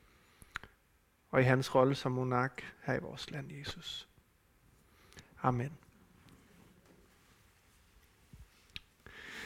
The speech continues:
Yes. Som kirke, så synes jeg, vi kan se tilbage på, på et, et mega spændende år.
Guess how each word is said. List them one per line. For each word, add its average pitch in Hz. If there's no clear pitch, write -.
Yes. 143
Som 175
kirke, 240
så 196
synes 196
jeg, 185
vi 151
kan 143
se 151
tilbage 156
på, 147
på 147
et, 135
et 143
mega 175
spændende 175
år. 160